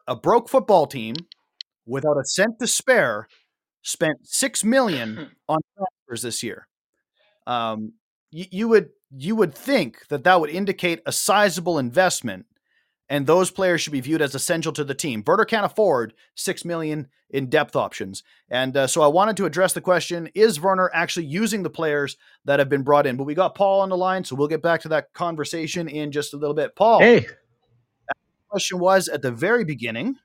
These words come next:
Speaker 2: What's up?
Speaker 1: Hey, can this team, can this organization be saved?
Speaker 2: It's not looking great right now.
Speaker 1: <laughs>
Speaker 2: Could they?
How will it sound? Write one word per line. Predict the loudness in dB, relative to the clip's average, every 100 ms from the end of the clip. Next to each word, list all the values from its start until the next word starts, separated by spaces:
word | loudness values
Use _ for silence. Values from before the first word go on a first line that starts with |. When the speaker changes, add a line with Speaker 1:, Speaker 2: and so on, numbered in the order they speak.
| _
Speaker 2:
What's | -4
up? | 0 0 -2 _ _ _ _ _ _ _ _ _ -4
Speaker 1:
Hey, | 0 2 0 _ _ -4
can | 0 2 2
this | 0 -2
team, | -4 -6 -6 -6 -8 -12 _ _ _ _ -2
can | -2
this | -2 -2
organization | -2 -2 -4 -4 -4 -4 -6 -8 -8
be | -4
saved? | -2 -2 -2 -6 -12 _ _ _ _ _ _ _ _ _ _ _ _ _ _ _ -16 -16 -16 -20 _
Speaker 2:
It's | -8 0
not | 2 4
looking | 2 2
great | 2 4
right | 6 4
now. | 2 -4 -8 -14 _ -20 -20 -20 -20 _ _ _ -14
Speaker 1:
<laughs> | -6 0 2 2 0 0 -2 -4 -8 -6 2
Speaker 2:
Could | 4
they? | 8 8